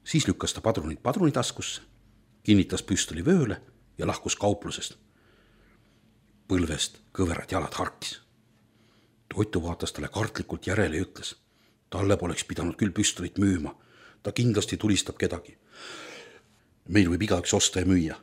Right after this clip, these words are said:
mida ka tahab," selgitas härra Sulio. "Keegi ei sunni teda sellest püstolist laskma. Ja samuti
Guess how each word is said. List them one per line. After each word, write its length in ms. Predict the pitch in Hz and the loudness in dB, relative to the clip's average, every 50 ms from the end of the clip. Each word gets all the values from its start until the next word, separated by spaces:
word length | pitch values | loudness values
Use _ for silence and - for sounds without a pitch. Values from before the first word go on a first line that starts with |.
| - | -2
mida 180 | 101 104 98 90 | 0 2 2 2
ka 80 | 87 - | 2 2
tahab," 300 | - 101 - - - - - - _ _ _ - - - - - - - _ _ - - - - - _ _ _ - - - _ _ _ _ _ _ _ _ _ - | 2 2 2 -2 -6 -10 -18 -20 _ _ _ -20 -20 -20 -20 -20 -20 -20 _ _ -20 -20 -20 -20 -20 _ _ _ -20 -20 -20 _ _ _ _ _ _ _ _ _ -4
selgitas 460 | - - 104 87 - - - 87 - | 0 2 2 2 2 0 -2 -2 -2
härra 160 | - 90 87 85 | 0 0 0 0
Sulio. 400 | - 107 92 82 80 71 - - - _ - - _ _ _ _ _ _ _ - _ _ _ _ _ _ _ _ _ _ _ _ - - - - - - _ _ _ _ _ _ - | 2 2 2 2 0 -2 -4 -10 -18 _ -20 -20 _ _ _ _ _ _ _ -20 _ _ _ _ _ _ _ _ _ _ _ _ -20 -20 -20 -20 -20 -20 _ _ _ _ _ _ 8
"Keegi 360 | - 180 180 139 - - 98 | 10 12 12 10 8 6 6
ei 80 | 95 92 | 6 6
sunni 360 | - - 185 160 104 82 - | 8 6 8 8 6 6 4
teda 180 | 85 82 85 | 2 -2 0
sellest 280 | 87 - 92 92 - - | 0 0 0 0 0 2
püstolist 420 | - 127 - - - 87 - - | 2 2 2 0 0 -2 0 2
laskma. 400 | - 107 - - - - - - - _ _ _ _ _ _ _ _ _ - _ _ _ _ _ _ _ _ _ _ - - | 2 2 2 0 -2 -4 -10 -12 -14 _ _ _ _ _ _ _ _ _ -20 _ _ _ _ _ _ _ _ _ _ -10 -8
Ja 120 | 85 - | -4 -2
samuti 520 | - - - 123 110 - - - - - | 0 2 4 4 4 4 2 -4 -10 -12